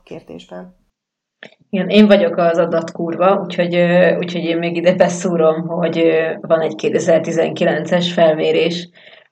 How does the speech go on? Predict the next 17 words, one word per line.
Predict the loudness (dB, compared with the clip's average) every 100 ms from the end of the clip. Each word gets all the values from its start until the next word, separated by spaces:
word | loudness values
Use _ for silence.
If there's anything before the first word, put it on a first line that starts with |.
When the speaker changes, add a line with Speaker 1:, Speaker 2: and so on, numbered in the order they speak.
| -8
Speaker 2:
ami | -6 -6 -6 -6 -8 -8
szerint | -4 0 0 -2
az | -6
Unióban, | -6 -6 -8 -6 -8 -6
Magyarországon | -2 -2 -4 -8 -8 -2 0
a | 0 -4 -2
harmadik | 0 0 -2 -8 -10
legnehezebb, | -10 -10 -10 -10 -10 -10 -10 -12 _
ö, | -12 -12
fogamzásgátláshoz | -10 -6 -6 -6 -8 -8 -8 -8 -6 -8 -8 -10 -8 -8 -12 -16
jutni, | -16 -16 -6 -6 -6
azért | -8 -8 -8 -10
ez | -10
nem | -10 -12
túl, | -10 -8 -8 -8 -16 _ -14
mm, | -12 -10 -10 -12 -12
bíztató. | -10 -10 -6 -4 2 2 0